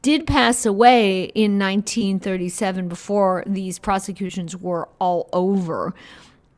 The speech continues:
He was such a strong personality, I, I don't think he ever, uh, gave up, um,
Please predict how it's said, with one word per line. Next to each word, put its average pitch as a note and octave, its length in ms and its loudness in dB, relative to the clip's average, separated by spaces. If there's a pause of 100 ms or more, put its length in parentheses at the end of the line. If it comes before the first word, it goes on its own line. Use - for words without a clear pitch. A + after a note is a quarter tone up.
(100)
He B3 560 2
was F#3+ 400 2
such C4 240 -2
a F3+ 60 -2
strong A#3+ 480 2
personality, F#3 1200 -2
I, F3 320 0
I G3 80 -2
don't A3 320 2
think F#3+ 340 -6
he G3 280 -2
ever, F3 340 -2 (540)
uh, F3+ 100 -4 (140)
gave G3+ 320 4
up, G3+ 320 2 (580)
um, F3+ 400 -6